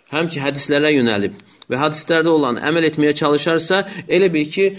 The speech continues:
e, dünya dağılır, yəni bu insandan yan keçir o şeylər. Amma kim ki qarışır, qarışdısa, necə ki o külək, e, fitnə küləyi onu qabağına qatır. İstər-istəməz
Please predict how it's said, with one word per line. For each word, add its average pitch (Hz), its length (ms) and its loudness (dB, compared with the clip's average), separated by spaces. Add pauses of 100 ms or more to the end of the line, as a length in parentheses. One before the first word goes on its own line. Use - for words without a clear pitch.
(220)
e, 139 140 0 (140)
dünya 196 340 2
dağılır, 180 500 4
yəni 151 300 -2
bu 196 100 0
insandan 165 480 0
yan 135 180 0
keçir 104 300 -6
o 87 40 -8
şeylər. - 420 -12 (680)
Amma 208 280 2
kim 214 340 2
ki 113 480 -2
qarışır, 196 760 4 (720)
qarışdısa, 196 680 0 (320)
necə 156 300 0
ki 170 120 -2
o 151 140 2 (100)
külək, 214 480 4
e, - 540 -6 (260)
fitnə 180 400 -4
küləyi 151 320 2
onu 151 240 2
qabağına 117 480 0
qatır. - 400 -14
İstər-istəməz 147 880 -2